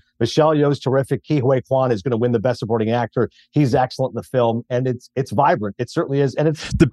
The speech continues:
Speaker 1: I won't
Speaker 2: the
Speaker 1: spoil it.
Speaker 2: beginning,
Speaker 1: You'll, yeah.
Speaker 2: the beginning of that movie is, is really well done, where it's this, it's this scene that's kind of just going,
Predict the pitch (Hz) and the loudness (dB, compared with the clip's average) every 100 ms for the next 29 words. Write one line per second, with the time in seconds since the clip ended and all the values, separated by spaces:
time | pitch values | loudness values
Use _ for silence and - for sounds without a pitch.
0 | - 156 147 165 160 233 196 98 87 131 | 2 2 4 4 6 6 6 2 -2 -8
1 | _ _ 113 101 139 135 131 185 220 151 | _ _ -4 -2 2 4 4 4 4 4
2 | 120 104 98 104 85 73 69 - 80 76 | 4 4 2 2 0 -4 -4 0 2 2
3 | 69 62 - - - _ _ _ - 82 | 0 -6 -10 -12 -16 _ _ _ -2 -2
4 | 71 82 95 82 76 73 65 73 69 58 | 0 2 4 2 2 0 0 -2 -2 -4
5 | 50 _ _ _ 73 78 73 65 _ _ | -10 _ _ _ 0 2 2 -2 _ _
6 | _ - 82 - 80 73 - _ _ _ | _ -4 -4 -2 -4 -4 -6 _ _ _
7 | _ _ _ _ _ _ _ - 85 - | _ _ _ _ _ _ _ -4 -4 0
8 | 90 - - 120 127 120 104 85 80 - | -2 0 0 4 6 6 6 4 0 -6
9 | - 101 101 85 82 76 - 95 90 92 | -4 0 2 0 -2 -4 -4 0 4 4
10 | 95 101 | 4 2